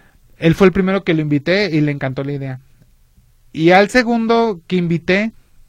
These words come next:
porque iba a ser un proyecto más costoso, cada vez se me, se me esta-, se estaba haciendo más costoso el proyecto mientras iba avanzando, pues invité a mi otro socio, el de Guadalajara, el que tengo aquí.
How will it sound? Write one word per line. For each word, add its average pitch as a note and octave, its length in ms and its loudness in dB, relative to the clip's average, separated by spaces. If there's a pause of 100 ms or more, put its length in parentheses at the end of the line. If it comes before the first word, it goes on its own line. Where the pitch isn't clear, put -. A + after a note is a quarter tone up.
(340)
porque D#3+ 500 2
iba D#3+ 180 2
a F#3+ 40 2
ser G3 120 0
un F#3+ 120 -4
proyecto F#3 340 -2
más F3+ 160 -2
costoso, F3+ 480 -4
cada D#3 220 0
vez E3 140 -2
se F3+ 100 -2
me, C#3+ 260 -4
se C#3+ 120 -6
me C3+ 60 -4
esta-, C3 300 -6
se C3 100 -10
estaba C#3+ 240 -4
haciendo E3+ 280 -2
más E3 180 -2
costoso E3+ 340 -4
el E3+ 80 -2
proyecto D3+ 400 0
mientras C3+ 400 -2
iba D3+ 140 4
avanzando, D#3+ 580 -2 (1040)
pues F3 300 2
invité E3 380 0
a D#3+ 40 0
mi E3+ 100 0
otro F3 180 -4
socio, E3+ 280 -2
el D#3 80 -2
de D3 80 -4
Guadalajara, C3+ 560 -4 (180)
el C3 160 -6
que C3+ 120 -6
tengo D#3 220 -4
aquí. E3 280 -8